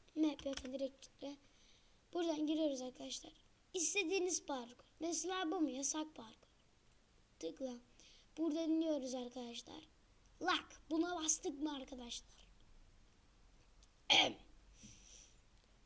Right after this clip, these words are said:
Bekliyoruz. Bir üç beş saniye var. Yani bekleyeceğiz yani.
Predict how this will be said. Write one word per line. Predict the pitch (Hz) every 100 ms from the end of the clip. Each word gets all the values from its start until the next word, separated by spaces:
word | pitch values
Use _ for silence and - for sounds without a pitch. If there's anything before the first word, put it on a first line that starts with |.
| -
Bekliyoruz. | 320 302 302 302 269 247 262 277 -
Bir | 285 277
üç | 277 -
beş | 285 277 269
saniye | - 254 247 262 262
var. | 262 254 247 - -
Yani | 269 247 226 226 247
bekleyeceğiz | 247 - 277 262 247 294 240
yani. | 240 208 220 233